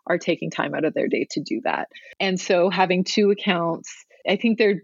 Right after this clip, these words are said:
there's some kinks to work out there, so to speak, but I, I don't think it's the worst idea. I think it's a reasonable solution. I don't know that it gets at harassment and <laughs> discrimination, but, uh, but it does,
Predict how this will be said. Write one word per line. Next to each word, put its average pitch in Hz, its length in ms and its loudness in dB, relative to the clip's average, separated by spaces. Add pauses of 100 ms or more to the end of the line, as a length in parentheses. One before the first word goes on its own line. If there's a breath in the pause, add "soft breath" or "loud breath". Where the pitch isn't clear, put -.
(120)
there's 196 400 2
some 170 380 -2
kinks 208 300 -2
to 214 80 4
work 180 220 4
out 180 220 4
there, 269 160 4
so 269 180 0
to 269 100 0
speak, 339 300 0 (320)
but 262 160 2
I, 254 340 2 (300)
I 226 120 4
don't 247 220 0
think 254 180 -2
it's 247 160 0
the 208 100 0
worst 160 300 -2
idea. 135 280 -2
I 127 240 0
think 180 200 -2
it's - 280 -4 (160)
a 175 160 2
reasonable 175 640 0
solution. 156 760 -4 (180 soft breath)
I 190 160 0
don't 185 320 0
know 190 180 4
that 220 180 2
it 160 140 -2
gets 165 220 -4
at 185 140 2
harassment 190 640 -2
and 190 140 -2
<laughs> - 0 -
discrimination, 180 1000 -2 (400 loud breath)
but, 196 380 0 (680)
uh, - 160 -8 (380)
but 196 160 2
it 185 160 0
does, 208 460 2